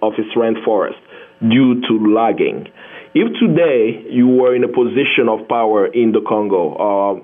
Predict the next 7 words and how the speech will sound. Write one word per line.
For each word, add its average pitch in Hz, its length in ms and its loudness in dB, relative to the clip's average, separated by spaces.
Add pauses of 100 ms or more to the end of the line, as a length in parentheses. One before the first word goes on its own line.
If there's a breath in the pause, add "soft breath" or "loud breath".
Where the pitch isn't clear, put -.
or 110 200 2
decision-making 120 1160 0 (720 loud breath)
power 104 440 -2 (280)
in 143 160 2
the 123 160 0
Congo 110 240 0 (100)
today, 90 400 -2